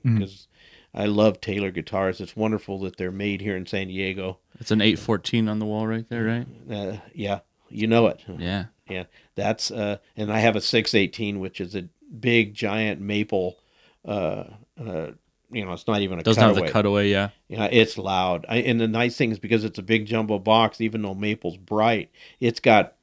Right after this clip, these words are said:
Speaker 2: bottom. When you hit the E string, you can feel it resonate through your whole body.
Speaker 3: Mm-hmm.
Speaker 2: It's, uh, uh, it's the most of everything's upstairs because we just got back from Texas, and I basically gutted the studio and put it in a safe place while
Speaker 1: Yeah.
Speaker 2: I was gone. But,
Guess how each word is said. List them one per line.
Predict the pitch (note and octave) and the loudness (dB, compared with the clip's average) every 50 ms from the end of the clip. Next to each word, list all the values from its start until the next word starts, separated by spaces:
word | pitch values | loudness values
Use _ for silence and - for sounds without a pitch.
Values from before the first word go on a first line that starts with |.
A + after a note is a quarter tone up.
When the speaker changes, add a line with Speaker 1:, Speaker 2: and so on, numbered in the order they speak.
| _ _ _ | _ _ _
Speaker 2:
bottom. | - A2+ F#2 - A2+ G#2+ A2+ A#2 A2+ A2+ G2+ G2 G2 | -16 -6 2 4 6 8 8 8 8 6 2 -2 -4
When | G2+ G#2 G2+ | -6 -6 -6
you | G2 G2 | -6 -6
hit | F2+ C3+ C3 - | -4 -6 -6 -4
the | - - - B2 | -6 -8 -4 -2
E | A#2 B2 B2+ | -2 0 -2
string, | - - - G#2 G2 G2 | -2 -4 -4 -4 -4 -4
you | F#2+ F2+ | -6 -8
can | - G2 F2+ | -6 -8 -8
feel | - - A2+ G#2 G2 | -4 -2 0 0 0
it | E2+ | 0
resonate | G2 A2 G#2+ G#2+ G2+ G2+ F#2+ G2 F#2+ F2+ - | 0 2 4 4 4 2 0 -2 -2 -4 -4
through | G#2 G2 | -6 -6
your | F#2 F#2 F2+ | -4 -4 -4
whole | F#2+ F#2+ F#2+ | -4 -4 -4
body. | F2+ F2 F#2+ F#2+ F#2+ G2 G2 F2 - | -2 0 0 0 0 0 -4 -6 -8
Speaker 3:
Mm-hmm. | G2+ G2+ G#2+ G2+ G#2 G#2 - - - _ _ - | -6 -4 -2 -2 -2 -4 -8 -16 -20 _ _ -2
Speaker 2:
It's, | C3+ A2 G#2+ - - - - | 0 0 0 0 -2 -6 -4
uh, | G#2 G2 F#2+ F#2 F#2 G2 - _ _ _ _ _ _ _ _ _ _ _ - | -4 -4 -4 -6 -8 -10 -12 _ _ _ _ _ _ _ _ _ _ _ -14
uh, | A#2 A2 G2+ F#2 - - - _ _ _ - | -12 -10 -10 -10 -10 -12 -16 _ _ _ 4
it's | D3+ C#3+ D3 - | 6 6 6 6
the | - D#3+ D3 | 4 4 6
most | C3 C#3 D3+ D#3 - - | 8 10 8 8 8 6
of | D3 A#2+ - | 4 4 4
everything's | C3+ B2 C3+ B2+ B2 A#2+ G#2+ A2+ | 2 2 2 2 2 2 4 2
upstairs | A2+ G#2+ - - - C3 C3 C3 B2 A2+ G#2+ G2 | 2 0 0 0 4 6 8 10 8 8 6 4
because | - A#2+ G2+ - - G#2+ G#2 G#2 G2 - - - | -2 -8 -6 -2 0 2 2 0 -2 -6 -6 -4
we | B2 G#2+ | -4 -2
just | A2+ A#2+ - - | -2 -4 0 2
got | A2 F#2+ - - | 2 4 4 4
back | G#2+ G2 G2+ - | 2 0 0 -2
from | - E2+ D#2+ | -8 -10 -4
Texas, | - A#2 G2 - - - F#2 F2 - | -2 0 0 0 -2 -6 -10 -10 -8
and | D#2+ E2+ | -8 -8
I | F#2+ F2+ E2+ D#2+ - - B2+ A2 | -6 -6 -6 -8 -8 -12 -12 -10
basically | F#2+ G#2+ G2+ F#2+ - F#2 - G2 F#2 F2 | -8 -8 -8 -8 -8 -12 -12 -12 -12 -8
gutted | E2+ G2+ G2+ G2+ G2 F#2 E2+ | -6 -4 -4 -4 -4 -6 -8
the | F2+ E2+ | -10 -12
studio | - - - G#2+ G2+ G2+ F#2+ F#2+ F2+ F2 | -10 -8 -6 -6 -4 -4 -4 -4 -4 -6
and | F#2 F2 - | -8 -8 -8
put | - G2+ | -8 -8
it | F#2+ F#2 G2 | -6 -6 -6
in | G2 F2+ E2+ | -6 -6 -8
a | D#2 | -8
safe | - - G2+ F#2+ F2 - _ | -8 -6 -6 -6 -6 -8 _
place | - G#2 F#2 F2+ F2 - - | -6 -4 -4 -4 -6 -8 -4
while | A#2 A2 | -2 -2
Speaker 1:
Yeah. | G2+ | -2
Speaker 2:
I | F2 | -2
was | F2+ F2+ F2 | -4 -6 -10
gone. | F2 F#2+ G2 F#2 F2+ F2+ F2 | -10 -10 -8 -8 -8 -8 -8
But, | D#2+ E2+ E2+ - | -10 -12 -12 -14